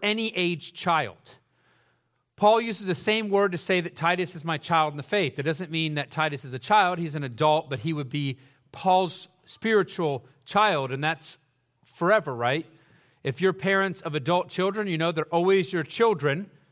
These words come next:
but they're now adults. And, and interestingly enough,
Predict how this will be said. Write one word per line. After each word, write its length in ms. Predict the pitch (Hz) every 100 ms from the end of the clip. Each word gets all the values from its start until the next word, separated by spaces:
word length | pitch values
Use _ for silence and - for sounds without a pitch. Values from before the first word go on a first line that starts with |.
| _ _ _ _ _ _
but 220 | 165 -
they're 160 | 175
now 280 | 165 151 143
adults. 580 | 135 139 233 190 135 -
And, 140 | 180 170
and 180 | 175 165 - _ _
interestingly 680 | 240 285 269 - 208 170 156
enough, 640 | 139 185 254 151 - -